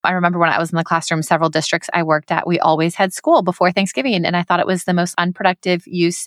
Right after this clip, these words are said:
of our time. So really, I hope that most of you are at home enjoying a full week off, and I hope that you're maybe even taking a break from <laughs> podcasts, and maybe you're listening to this after it airs. But I know I have some very faithful listeners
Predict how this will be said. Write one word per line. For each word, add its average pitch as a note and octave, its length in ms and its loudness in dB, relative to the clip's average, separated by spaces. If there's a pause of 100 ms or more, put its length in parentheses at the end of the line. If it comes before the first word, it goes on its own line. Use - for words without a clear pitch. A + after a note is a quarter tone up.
of E3 240 2
our E3+ 140 -4
time. A#3 260 -2
So G3 160 -2
really, G3+ 420 2 (400)
I G3 80 -2
hope G3+ 200 2
that F3+ 160 -2
most G3 200 0
of G3+ 100 -2
you F3 360 2
are E3 560 2
at F3 180 -2
home F3+ 480 0 (180)
enjoying E3+ 520 -2
a E3 60 -4
full F3 220 -2
week D#3 280 -4
off, D#3 440 0 (100)
and D#3+ 600 -4
I E3 60 -10
hope E3+ 220 -8
that - 140 -6
you're D#3+ 280 -6
maybe E3+ 360 -8
even F#3+ 140 -6
taking B3 320 -6
a B3+ 60 -2
break A3+ 200 -2
from A3+ 140 -2
<laughs> - 20 -20
podcasts, A3 760 -2
and F3+ 160 -4
maybe A#3 220 -4
you're B3+ 160 2
listening A3+ 400 -4
to G3+ 100 -8
this G3 240 -2
after F3 280 0
it E3 80 0
airs. D#3+ 280 -2
But F#3 120 2
I F#3 80 2
know G3 280 4
I - 100 2
have F3+ 240 0
some F3 160 -8
very E3+ 280 -4
faithful F3+ 360 -4
listeners E3+ 460 -6